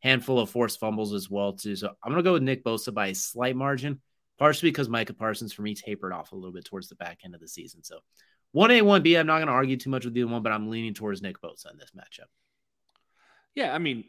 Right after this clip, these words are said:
Speaker 2: if the, if the defensive player of the year conversation was just about how you played from week three to week fourteen, Micah Parsons probably wins this game, wins this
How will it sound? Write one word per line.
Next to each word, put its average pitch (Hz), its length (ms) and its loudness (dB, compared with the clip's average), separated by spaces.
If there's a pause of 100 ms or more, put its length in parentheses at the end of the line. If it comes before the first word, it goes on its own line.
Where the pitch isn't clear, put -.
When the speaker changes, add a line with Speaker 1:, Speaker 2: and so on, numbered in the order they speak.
Speaker 2:
if 147 180 0
the, 139 180 -2
if 175 300 0
the 143 80 -4
defensive 190 400 -6
player 139 200 2
of 127 40 2
the 113 80 -2
year 117 280 -2 (300)
conversation 120 720 -2 (520)
was 117 300 2 (200)
just 113 440 -2
about 120 460 2
how 117 180 2
you 117 200 -4
played 117 420 -2
from 107 200 -10
week 110 240 -6 (120)
three 139 540 -2 (460)
to 120 80 -6
week 113 280 -4
fourteen, 139 840 -4 (960)
Micah 220 220 4
Parsons 185 420 6
probably 131 280 6
wins 113 240 -2
this 101 220 -10
game, 110 240 -10
wins 117 260 0
this - 420 -6